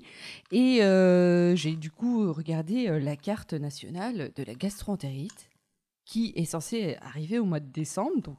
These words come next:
nous foutre la paix pendant deux mois supplémentaires, n'est-ce pas ? Arriver au mois de septembre.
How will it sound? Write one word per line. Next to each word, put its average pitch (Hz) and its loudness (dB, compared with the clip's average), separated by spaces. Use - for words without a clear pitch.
nous 175 2
foutre 226 -2
la 190 2
paix 226 2
pendant 160 0
deux 175 2
mois 185 6
supplémentaires, 175 -2
n'est-ce 196 -2
pas ? 302 2
Arriver 202 -2
au 294 0
mois 240 0
de - -12
septembre. 202 -6